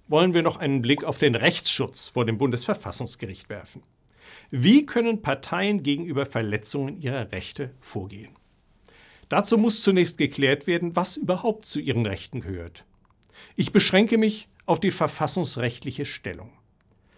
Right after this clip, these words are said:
Als im Kern private Vereinigungen und Vereinigungen privater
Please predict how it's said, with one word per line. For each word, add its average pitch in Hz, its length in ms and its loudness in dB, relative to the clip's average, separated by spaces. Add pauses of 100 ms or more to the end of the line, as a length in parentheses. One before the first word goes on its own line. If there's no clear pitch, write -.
(260)
Als 165 260 0
im 170 180 2
Kern 214 360 4
private 180 680 0
Vereinigungen 101 800 -6
und 143 160 -8
Vereinigungen 156 600 -2
privater 123 920 -2